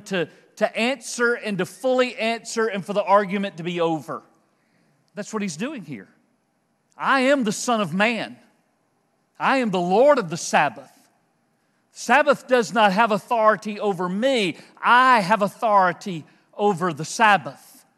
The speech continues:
And he's the one who can make it for what it is. You know, sometimes we, we put far more into a day, don't we? And try to force people into, uh, into a regimen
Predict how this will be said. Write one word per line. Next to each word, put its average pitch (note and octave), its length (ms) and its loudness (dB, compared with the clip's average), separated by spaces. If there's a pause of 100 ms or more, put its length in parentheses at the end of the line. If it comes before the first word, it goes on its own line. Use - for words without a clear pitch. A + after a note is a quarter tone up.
(1200)
And G2+ 100 -20
he's G3 300 -8
the F#3 140 -8
one B2+ 340 -6
who C3+ 160 -12
can B2+ 220 -10
make A#2+ 260 -6
it A#2+ 120 -18 (720)
for B2 80 -16
what A2 180 -12
it G#2 140 -18
is. G2 460 -20 (1160)
You G#3+ 120 -20
know, - 100 -20
sometimes D#3 680 -12
we, C#3 360 -10 (640)
we D#3+ 100 -12
put E3 300 -12
far F3+ 420 -2
more D#3 500 -6
into D3+ 440 -12
a C3+ 40 -6
day, B2+ 400 -4
don't A2+ 240 -16
we? G#2+ 180 -20 (600)
And D#3+ 100 -18
try A#3 140 -8
to D#3+ 60 -10
force - 440 -6
people D#3 520 -8
into, D3 1000 -8 (520)
uh, A2 420 -16
into E3 400 -8
a C#3+ 40 -2
regimen C3 760 -6